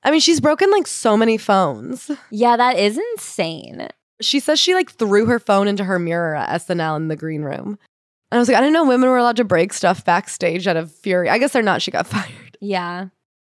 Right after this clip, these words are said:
Speaker 2: The problem is, I wasn't exactly sure what I was so angry about. I have deep regret over the few times I've turned my acid tongue on my prized girlfriends. I think it was because I always felt like they could handle it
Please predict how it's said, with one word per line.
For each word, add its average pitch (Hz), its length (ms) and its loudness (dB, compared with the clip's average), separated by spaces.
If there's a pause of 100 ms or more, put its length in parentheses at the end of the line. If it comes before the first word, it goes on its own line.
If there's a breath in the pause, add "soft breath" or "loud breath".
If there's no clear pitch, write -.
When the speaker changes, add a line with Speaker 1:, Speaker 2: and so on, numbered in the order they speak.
(100)
Speaker 2:
The - 80 -6
problem 240 340 2
is, 226 200 0
I 208 120 0
wasn't 208 260 0
exactly 214 400 -2
sure 190 200 0
what 180 180 0
I 165 100 2
was 185 120 -4
so 185 140 -2
angry 185 420 -4
about. - 400 -8 (240)
I 208 100 0
have 220 200 0
deep 202 180 -4
regret 202 360 0
over 175 120 -4
the 185 100 -4
few 175 180 -6
times 170 340 -6
I've 175 120 -2
turned 170 220 -4
my 165 100 -4
acid 170 420 -4
tongue 165 240 -6
on 160 100 -6
my 170 100 -4
prized 170 460 -6
girlfriends. - 720 -10 (380)
I 202 80 -2
think 220 200 -6
it 240 40 -4
was 233 140 -4
because 220 240 -4
I 196 80 2
always 175 240 2
felt 165 160 0
like 180 120 -2
they 165 120 -6
could 175 140 -8
handle 190 360 -6
it 160 220 -6